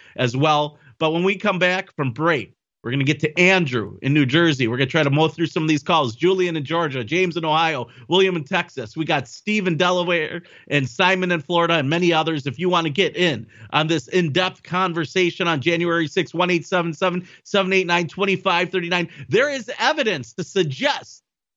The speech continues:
collusion of some sort between these extremist leftist organizations that hate cops. They don't, they're A cab leftists, but in all reality, they just wanna be the cops.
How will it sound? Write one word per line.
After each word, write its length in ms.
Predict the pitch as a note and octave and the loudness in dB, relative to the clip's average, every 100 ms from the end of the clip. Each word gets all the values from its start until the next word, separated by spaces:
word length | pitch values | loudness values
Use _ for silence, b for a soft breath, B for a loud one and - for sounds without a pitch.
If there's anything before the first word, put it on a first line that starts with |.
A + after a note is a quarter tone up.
| _ _ - | _ _ -2
collusion 720 | F#3 F#3 C4+ C4 D#3 B2 - _ _ _ _ _ _ _ _ _ _ _ _ _ | 2 2 2 0 -2 -4 -8 _ _ _ _ _ _ _ _ _ _ _ _ _
of 120 | C#3+ C3 | -6 -6
some 360 | - C4 C#4+ | -2 0 0
sort 480 | - - D3 B2 B2 _ _ _ _ _ _ _ _ _ _ _ - | -8 -10 -8 -10 -14 _ _ _ _ _ _ _ _ _ _ _ -8
between 760 | D3 - A3 G#3 G3 G3 G3 - _ _ _ _ - | -8 -4 0 0 0 -2 -6 -18 _ _ _ _ -6
these 480 | E3 G#3+ G#3 G3+ - | 0 0 0 -4 -8
extremist 640 | E3 - F#3 F#3 F3+ - | -12 -2 0 2 0 -4
leftist 420 | D#3 E3 E3 D#3 | -4 -4 -6 -8
organizations 800 | D3 D3+ D3+ D3+ C3+ C#3+ C#3 C3+ | -6 -4 -2 -2 -2 -2 -2 -2
that 160 | C3+ A2 | -2 0
hate 240 | C3 E3 | 0 0
cops. 400 | E3 D3 C#3+ - | 0 0 0 -4
They 140 | - A2+ | -6 -2
don't, 280 | C#3 D3 b b b b | 0 -2 b b b b
they're 160 | B2+ B2 | -2 2
A 180 | E3 F3+ | 2 2
cab 360 | F#3 E3+ E3 | 2 0 0
leftists, 580 | C#3+ D3+ D3+ D3 C3+ - _ _ - | 0 -2 -2 -6 -8 -12 _ _ -6
but 100 | C3+ | 0
in 40 | |
all 200 | D#3+ E3+ | 2 2
reality, 440 | E3 D#3 D3+ D3+ C#3+ | 2 0 0 0 0
they 220 | D3 C#3+ | 2 0
just 240 | B2+ - | -2 -6
wanna 220 | C3 A#2+ | -4 -4
be 160 | G2+ A2+ | -4 -4
the 100 | G#2 | -6
cops. 520 | - E2+ - - - | -8 -10 -10 -18 -20